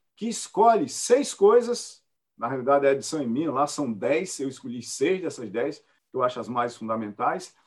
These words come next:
Quais são as coisas que você tem que fazer pra um processo de transformação digital dar certo? Primeiro, as lideranças têm que ser transformadoras.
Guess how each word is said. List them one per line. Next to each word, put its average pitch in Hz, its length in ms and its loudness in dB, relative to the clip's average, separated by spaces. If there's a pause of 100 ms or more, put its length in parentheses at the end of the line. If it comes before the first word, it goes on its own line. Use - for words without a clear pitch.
(180)
Quais 302 180 0
são 285 140 0
as 226 120 -4
coisas 214 400 0
que - 60 -18
você 185 80 -8
tem 190 180 -6
que - 60 -16
fazer 180 280 -2
pra 180 100 -6
um 165 80 -12
processo 160 340 -6
de 151 100 -18
transformação 143 680 -4 (300)
digital 135 440 -4
dar 143 120 0
certo? - 400 -4 (300)
Primeiro, 226 600 6
as 160 140 -4
lideranças 180 680 0
têm 180 160 -10
que - 80 -12
ser 170 220 -6
transformadoras. 123 960 -6